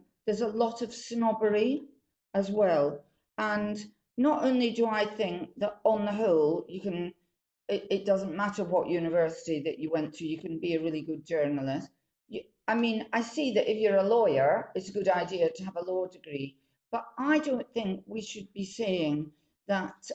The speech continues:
uh, journalists need to have a degree. And,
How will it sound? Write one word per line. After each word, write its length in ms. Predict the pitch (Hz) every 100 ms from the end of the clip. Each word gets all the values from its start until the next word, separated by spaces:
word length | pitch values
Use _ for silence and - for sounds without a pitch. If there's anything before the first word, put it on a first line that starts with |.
| -
uh, 240 | 180 170
journalists 760 | 170 233 214 202 180 160 165 - -
need 380 | 196 190 190
to 80 | -
have 240 | 190 180 170
a 60 |
degree. 640 | 160 160 175 160 135 131 _ _ _ _ _ -
And, 520 | 196 185 185 180 165